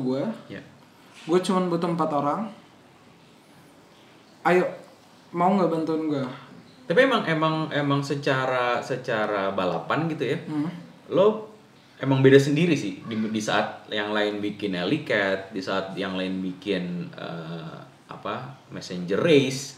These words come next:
Speaker 1: Iya.
Speaker 2: Lo bikin balap liar gitu. Jadi
Speaker 1: Hmm.
Speaker 2: emang, emang secara, secara originalitas lo untuk di Jakarta ya,
Speaker 1: Hmm.
Speaker 2: khususnya emang, emang cuman siklo cycling nih yang bikin balapan gitu. Dan dari situ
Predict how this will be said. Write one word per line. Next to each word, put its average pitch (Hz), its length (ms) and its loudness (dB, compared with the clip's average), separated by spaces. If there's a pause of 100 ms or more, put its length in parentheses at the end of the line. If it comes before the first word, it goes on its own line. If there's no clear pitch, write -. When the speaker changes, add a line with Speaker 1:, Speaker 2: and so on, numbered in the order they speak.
Speaker 1:
Iya. 147 220 -4 (420)
Speaker 2:
Lo 117 140 4
bikin 113 460 0
balap 104 280 0
liar 131 440 8
gitu. 95 220 -6
Jadi 90 240 2
Speaker 1:
Hmm. 165 80 6
Speaker 2:
emang, 107 240 0
emang 95 320 -6 (140)
secara, 90 760 -2
secara 87 680 -8 (580)
originalitas 98 1040 -2
lo 139 520 2 (260)
untuk 101 300 -4
di 98 180 -4
Jakarta 95 400 2
ya, 110 180 4
Speaker 1:
Hmm. - 600 -14
Speaker 2:
khususnya 139 540 0
emang, 95 360 -2
emang 92 440 -4
cuman 92 320 -4
siklo 95 240 -8
cycling 139 420 0
nih 156 100 0
yang 135 120 0
bikin 117 240 -6
balapan 113 560 0
gitu. 90 240 -6
Dan 117 320 0 (360)
dari 123 400 4
situ 208 680 2